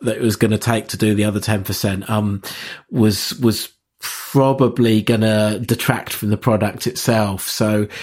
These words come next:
so that, that, that report then mouldered in a drawer for a couple of years, and I'm afraid I never really acted <laughs> upon it, which isn't to say they were wrong in any way, but, um,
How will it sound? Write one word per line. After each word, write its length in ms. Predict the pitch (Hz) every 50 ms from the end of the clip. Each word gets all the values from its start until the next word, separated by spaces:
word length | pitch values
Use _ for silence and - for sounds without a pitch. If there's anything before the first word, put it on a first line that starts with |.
| - - - - -
so 260 | - - - 135 117
that, 380 | 110 117 131 127 131 - - _ -
that, 420 | 127 127 131 131 - - - - -
that 320 | - 135 123 143 143 -
report 420 | - 143 - - - 139 123 123 135
then 200 | 131 127 117 120
mouldered 440 | 123 120 117 113 120 120 123 117
in 120 | 117 110 110
a 80 | 110
drawer 680 | 107 - 117 110 107 107 107 107 107 107 104 104 104 98
for 320 | - - 98 95 95 101
a 40 | 95
couple 340 | - 113 101 - - 104 101
of 100 | 95 104
years, 300 | 104 98 95 95 90 98
and 80 | 101
I'm 100 | 101 98
afraid 320 | 104 101 - 120 113 113 104
I 100 | 101 104
never 260 | 104 110 104 98 101
really 480 | 113 110 110 104 101 98 95 95 95 - - - - - - - - - - - -
acted 420 | 120 120 - - - 311 117 104
<laughs> 0 |
upon 360 | 110 104 - 113 107 104 98
it, 120 | 98 98 113
which 120 | 127 120
isn't 220 | 156 147 143 156
to 120 | 147 - 117
say 220 | - 127 117 117
they 140 | 107 110 113
were 140 | 107 107 104
wrong 360 | 104 113 117 117 107 101 101
in 80 | 104 101
any 240 | 107 101 104 104
way, 520 | 98 98 104 104 101 98 101 101 98 95 95
but, 340 | - 98 98 95 90 - -
um, 540 | 113 104 98 101 98 95 98 95 98 107